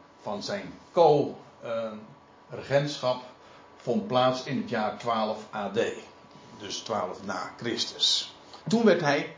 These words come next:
co-regent, eh, naast keizer Augustus, die inmiddels al hoog bejaard was en niet meer echt goed in staat was te regeren. Vervolgens werd hij,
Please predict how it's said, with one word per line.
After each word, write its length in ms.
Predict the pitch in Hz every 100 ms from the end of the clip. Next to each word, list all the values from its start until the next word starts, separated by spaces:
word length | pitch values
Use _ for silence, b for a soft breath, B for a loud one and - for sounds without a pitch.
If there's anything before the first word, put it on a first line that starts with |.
| -
co-regent, 840 | - 247 214 156 135 139 180 143
eh, 300 | 139 - 127 117
naast 580 | 113 120 160 220 233 -
keizer 380 | 180 170 165 151
Augustus, 500 | 123 107 113 - 151
die 140 | 151
inmiddels 320 | 131 117 117
al 260 | 120 110 110
hoog 260 | 113 135 113
bejaard 440 | 117 123 113 95
was 400 | 107 - - - B B B B
en 140 | 127 113
niet 200 | 117 117
meer 240 | 107 107
echt 200 | 113 - -
goed 180 | 120
in 120 | 110 104
staat 360 | 131 113 110
was 180 | 104 -
te 100 | 107
regeren. 440 | 98 113 98 82 - B B B B B B B B B B B B B - -
Vervolgens 1300 | - 170 147 285 330 - 156 - - - - - - - B B B B B -
werd 400 | 123 156 190 165
hij, 720 | 139 123 123 123 170 233 -